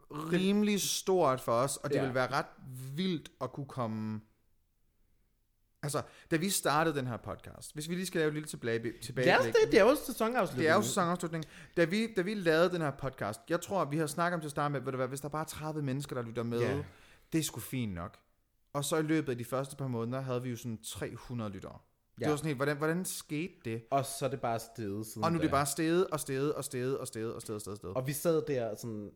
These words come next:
Speaker 1: helt tømmermændsramt, det var helt sådan drag apocalypse, øh, em-, eft-, sådan tømmermændsrapte.
Speaker 2: Fuldstændig.
Speaker 1: Med én mikrofon, og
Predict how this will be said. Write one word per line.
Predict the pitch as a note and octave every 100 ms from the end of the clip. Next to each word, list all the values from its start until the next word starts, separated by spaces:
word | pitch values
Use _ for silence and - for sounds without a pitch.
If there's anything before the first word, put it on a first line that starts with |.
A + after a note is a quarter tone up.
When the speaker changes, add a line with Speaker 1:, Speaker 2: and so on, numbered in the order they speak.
| _ _ _ -
Speaker 1:
helt | D#3+ G3 C#3+ -
tømmermændsramt, | D3 C#3+ C#3+ C#3 C#3 C3+ B2+
det |
var | C3
helt | C#3 F3 D#3
sådan | C#3+ B2+ -
drag | C3+ C3+ -
apocalypse, | C#3+ C3+ B2 B2+ B2+ A#2+ -
øh, | B2 A#2+ - C3
em-, | B2 - -
eft-, | A#2+ - - -
sådan | B2 F2+ - - _ -
tømmermændsrapte. | C#3 C3 B2 A#2+ - - -
Speaker 2:
Fuldstændig. | - D#3 - F3+ F#3+
Speaker 1:
Med | G3
én | G#3+ F#3+
mikrofon, | E3+ D3+ - E3 D#3 D#3
og | C#3 C#3 B2+